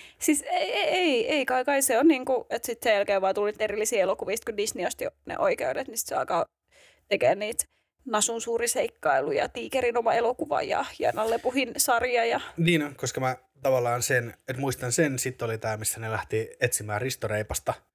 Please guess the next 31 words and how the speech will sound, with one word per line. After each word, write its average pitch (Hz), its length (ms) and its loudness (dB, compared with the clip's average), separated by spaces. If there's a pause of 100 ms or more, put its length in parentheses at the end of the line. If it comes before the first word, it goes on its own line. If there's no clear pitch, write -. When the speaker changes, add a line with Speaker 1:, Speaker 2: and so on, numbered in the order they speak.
(1000)
Speaker 2:
Kun 113 80 0
Risto 113 220 2
Reipas 113 300 2
oli 277 140 8
Speaker 1:
Niin. 294 400 6
Speaker 2:
nu-, 131 320 4
nuuskamuikkusen 117 760 -2
tapaan 110 420 -4
hävinnyt 120 440 -4
helvettiin 120 520 -2
kertomatta 113 540 -2
kenellekään 113 680 -2
mitään. 110 400 -4 (440)
Ja 117 80 4
sit 107 180 -2
näin 135 240 0
niinku 110 340 -4
hyväksynyt 113 400 0
sitä, - 160 -8
vaan 113 140 -4
lähti 110 280 -2
etsimään 113 360 -6
sitä. 139 200 -4 (440)
Speaker 1:
Joo. 269 680 4 (840)
Speaker 2:
Et 127 140 2
se 127 100 0
oli 117 160 0
se, 139 280 0
ja 127 140 -2
sitten 113 320 -4
tota... 127 580 2